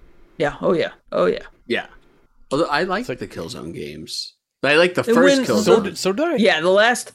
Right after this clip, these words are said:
Speaker 1: the last few Killzone games, like the one that
Speaker 3: The
Speaker 1: they
Speaker 3: first one was
Speaker 1: launched on the
Speaker 3: good.
Speaker 1: yeah.
Speaker 2: Third one was
Speaker 3: It was like, yeah.
Speaker 2: better than the second one, but it was,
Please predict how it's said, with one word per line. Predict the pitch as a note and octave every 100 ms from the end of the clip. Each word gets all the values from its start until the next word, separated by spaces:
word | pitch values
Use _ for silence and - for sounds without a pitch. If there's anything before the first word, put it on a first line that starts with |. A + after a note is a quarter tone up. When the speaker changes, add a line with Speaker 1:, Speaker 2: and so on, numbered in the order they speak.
| -
Speaker 1:
the | G3
last | F#3 G#3 A3 G#3+
few | - A3+
Killzone | G#3 A#3+ A#3 A#3 A#3
games, | A3 A3 A3+
like | G#3
the | F#3
one | E3+ F#3
that | F3
Speaker 3:
The |
Speaker 1:
they | F3+ E3
Speaker 3:
first | D4 -
one | C4
was | G3 F3
Speaker 1:
launched | C#3+
on | B2+
the | B2+
Speaker 3:
good. | C3 - - - _ -
Speaker 1:
yeah. | F3
Speaker 2:
Third | G#3 C4
one | C4+ A3+
was | E3
Speaker 3:
It | D3
was |
like, | C#3+ D3
yeah. | C#3 C3 - _
Speaker 2:
better | D3 C#3+ C#3+ C#3 B2
than | A2+ A2+ G#2
the | G2
second | - - - A2 F#2+ F#2+ F2 D#2+
one, | D2+ C#2+ C#2 B1+ A#1+ B1+ B2+ -
but | G2+
it |
was, | F2+ C3